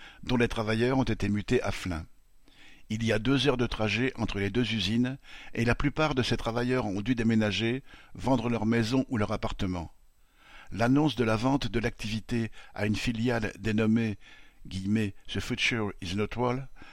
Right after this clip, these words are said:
a donc tout de suite suscité de l'inquiétude. Mardi vingt-huit novembre,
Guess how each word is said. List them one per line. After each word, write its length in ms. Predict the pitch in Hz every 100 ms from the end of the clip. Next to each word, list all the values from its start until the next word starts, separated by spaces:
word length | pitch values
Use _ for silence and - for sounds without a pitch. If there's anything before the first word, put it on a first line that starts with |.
| - -
a 120 | 117
donc 200 | 131 123
tout 120 | 135
de 100 | 127
suite 240 | - 113
suscité 440 | - 120 - 110 123
de 80 | 107
l'inquiétude. 580 | 107 98 - 78 - - - - - - - - _ _ - - - -
Mardi 340 | 110 110 135
vingt-huit 400 | 123 120 120 101
novembre, 520 | 107 101 120 135 147